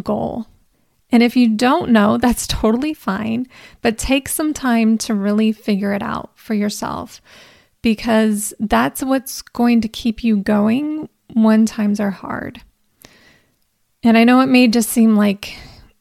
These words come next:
"Man, isn't this just kink that we're talking about? Like, it's just sex or it's just superficial things," but it's really not. I mean, let's be real. It's,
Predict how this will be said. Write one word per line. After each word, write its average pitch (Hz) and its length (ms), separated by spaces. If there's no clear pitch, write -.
"Man, 247 240
isn't 247 220
this 262 280
just - 280
kink 220 300
that - 180
we're 240 120
talking 233 420
about? 240 300
Like, 214 360
it's - 380
just - 440
sex - 540
or 226 400
it's - 240
just 226 160
superficial 240 640
things," 202 260
but 247 160
it's 262 160
really 294 440
not. - 640
I 233 140
mean, 214 240
let's 247 220
be 240 180
real. 202 460
It's, - 520